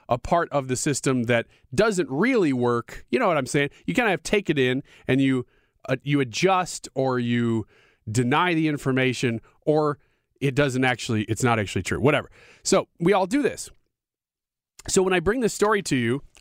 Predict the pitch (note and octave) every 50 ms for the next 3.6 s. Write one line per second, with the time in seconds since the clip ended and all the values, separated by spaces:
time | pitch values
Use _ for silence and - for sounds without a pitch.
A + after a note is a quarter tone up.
0 | _ _ - C#3 G#3 B3+ B3+ G#3+ E3 D3 C#3+ C#3+ C#3 B2+ D3 C#3+ C#3 C#3+ - -
1 | B3 C4 A#3+ - G3 E3 D3 B2 A2+ A2 A#2+ C#3 D#3+ G3+ G#3+ G#3+ F#3 D3 C3 A#2
2 | A2+ A#2 A2 G#2+ G2+ F2+ G#2+ G#2 F2+ D2+ D#2 F#2 A#2 D#3+ F#3 - F#3+ E3+ - -
3 | F3+ D3 F3+ A3+ - - C#3 B2 A2 F2+ -